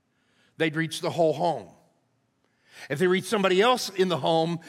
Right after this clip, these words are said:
they might or might not reach everybody, but if they reach the dad, and so they began to build their whole church around everything it would take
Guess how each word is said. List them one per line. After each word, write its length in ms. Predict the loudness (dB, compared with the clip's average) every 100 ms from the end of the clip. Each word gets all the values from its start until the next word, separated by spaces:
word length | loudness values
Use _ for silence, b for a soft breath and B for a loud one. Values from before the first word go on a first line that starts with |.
| B B
they 120 | -2
might 260 | 2 2 0
or 80 |
might 200 | 0 -2
not 260 | 0 0 0
reach 220 | -6 -4
everybody, 360 | -6 -2 -4 -4
but 160 | -6
if 100 | -8
they 140 | -8 -8
reach 360 | -4 -4 -4
the 140 | -2 -2
dad, 880 | 0 0 2 2 2 0 -2 -2 -8 B B B
and 200 | -6 -6
so 200 | -2 -2
they 160 | 0 0
began 480 | -2 -4 -2 -2 -4
to 140 | -8
build 400 | -4 0 0 0
their 140 | -2 0
whole 240 | 2 0
church 680 | 0 -2 2 2 0 -8 -16 B B B
around 500 | 0 2 2 0 -2 0
everything 720 | 2 0 -2 -6 -4 -2 0
it 140 | -2
would 140 | -2 -4
take 520 | -2 -2 -4 -10